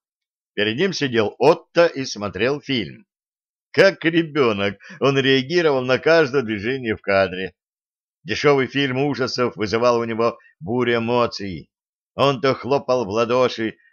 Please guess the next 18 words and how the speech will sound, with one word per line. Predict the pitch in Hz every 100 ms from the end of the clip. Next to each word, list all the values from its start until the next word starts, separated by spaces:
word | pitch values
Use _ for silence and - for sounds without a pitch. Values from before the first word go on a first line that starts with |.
| _
то | 101
истошно | 110 - - 123 - 104 113
орал | 110 98 117 127 120 104 - _
"Найн!", | 139 110 180 180 185 160 156 131 87 - _ _ _ -
когда | 107 104 104
жертва | 85 131 147 104 95 - _
шла | - 117 117 107 98
в | 110
руки | 123 110 -
маньяку. | 101 110 117 110 76 - 58 _ _ _ _ _ _ _ -
Не | 202
понимая | 117 123 135 143 131 120 110
ни | 113
единого | 123 120 127 117 107
слова, | - 123 117 110
он | 104
таращил | 101 110 113 - 101 101
глаза | 87 95 90 110 107